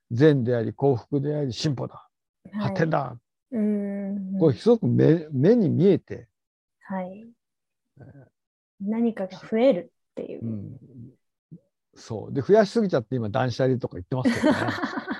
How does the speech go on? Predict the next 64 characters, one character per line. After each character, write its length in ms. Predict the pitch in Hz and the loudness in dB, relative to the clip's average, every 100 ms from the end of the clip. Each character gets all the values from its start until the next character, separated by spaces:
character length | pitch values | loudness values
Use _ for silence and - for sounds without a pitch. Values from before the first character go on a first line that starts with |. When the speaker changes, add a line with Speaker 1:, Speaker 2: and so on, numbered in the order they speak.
| - - _ | -12 -18 _
Speaker 2:
<laughs> 0 | |
Speaker 1:
う 80 | - | -10
ん。 560 | 101 101 101 - 120 - _ _ _ 120 | -10 -10 -12 -14 -16 -20 _ _ _ -8
も 80 | |
う 0 | |
入 240 | 107 151 220 | 0 6 8
ら 80 | 254 | 8
な 120 | 127 | 4
く 60 | 107 | 0
な 100 | 101 | -6
っ 20 | |
ち 100 | - | -12
ゃ 20 | |
う 20 | |
ん 20 | |
で 40 | 101 | -20
す 60 | |
か 60 | - | -20
ら 80 | 123 | -16
ね。 160 | 120 120 _ _ _ _ _ _ _ _ | -14 -16 _ _ _ _ _ _ _ _
Speaker 2:
な 60 | 320 | -2
ん 20 | |
か 100 | 262 | 0
そ 160 | 247 | 0
こ 320 | 240 311 320 285 | 0 2 2 0
で 240 | 311 302 | 0 0
す 140 | 262 | 2
ご 100 | 262 | 2
い 60 | 262 | 2
欲 240 | 208 294 294 | 0 0 2
望 160 | 320 | 2
が 100 | 302 | 2
爆 220 | 254 233 | 0 -2
発 300 | 254 277 285 | -6 -4 -4
し 200 | 269 - | -4 -4
て 120 | - 262 | 0 2
る 200 | 262 - | 0 -2
っ 80 | - | -6
て 140 | 202 | -4
い 200 | 190 185 | -4 -6
う 40 | 185 | -8
感 240 | 202 190 | -6 -6
じ 100 | 196 | -6
が 100 | 196 | -8
す 140 | - | -6
る 100 | 196 | -6
ん 80 | 190 | -6
で 80 | - | -8
す 100 | - | -12
け 140 | - | -12
ど、 220 | 196 - - | -6 -6 -6
先 240 | 226 233 | -4 0
ほ 80 | 240 | 2
ど 260 | 240 240 - | 2 0 -2
あ 100 | 220 | -2
の 180 | 214 | -2
先 180 | 214 226 | -4 -2
生 160 | 220 208 | -2 -2
が、 180 | 185 - _ _ _ | -4 -6 _ _ _
Speaker 1:
う 160 | 117 107 | -2 -2
ん。 40 | |
Speaker 2:
え 80 | 101 | 0
っ 40 | |
と、 260 | 95 185 | 0 -2